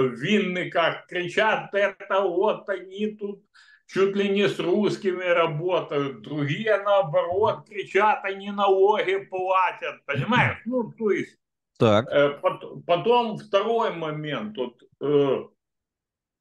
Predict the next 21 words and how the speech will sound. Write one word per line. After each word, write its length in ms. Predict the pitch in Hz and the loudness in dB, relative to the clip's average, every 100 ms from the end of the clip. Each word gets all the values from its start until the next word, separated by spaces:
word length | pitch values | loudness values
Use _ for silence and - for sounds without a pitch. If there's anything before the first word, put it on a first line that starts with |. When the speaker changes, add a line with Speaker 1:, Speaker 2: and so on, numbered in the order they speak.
| 110 | -6
Speaker 1:
э, 460 | 123 123 113 110 107 107 | 0 2 2 0 -2 -2
дело, 440 | 127 208 180 160 | 2 2 4 0
о 40 | 143 | 0
котором 480 | 151 143 160 147 139 139 | -4 -2 2 2 0 -4
мы 120 | 147 | -4
не 140 | 143 | -4
поговорили 760 | 139 151 131 147 156 180 202 160 | -4 -2 0 0 -2 -4 -4 -4
в 100 | 143 | -8
прошлый 560 | 147 131 - 135 127 127 | -6 -6 -6 -4 -2 0
раз, 280 | 127 95 - _ _ _ _ _ _ | 0 -2 -8 _ _ _ _ _ _
но 440 | 113 120 143 131 120 | -6 2 4 4 2
которое 560 | 139 123 170 151 143 139 | -2 2 2 4 2 0
уже 880 | 143 127 139 151 147 147 131 - _ | -2 -4 -2 0 0 0 -2 -6 _
обговаривается 1000 | 131 120 123 131 143 127 123 107 127 123 | -4 0 -2 0 0 0 -4 -6 -8 -8
на 220 | 131 127 | -4 -4
госуровне, 760 | 127 135 - 175 214 165 135 131 | -2 -4 -6 -4 -2 -2 -4 -4
ее 180 | 127 127 | -2 -2
уже 360 | 120 113 113 | -4 -6 -4
можно 460 | 123 123 113 110 123 | -4 -4 -6 -6 -6
не 180 | 123 123 | -6 -8
прятать, 680 | 110 180 214 190 - 123 | -6 -2 0 0 -2 -4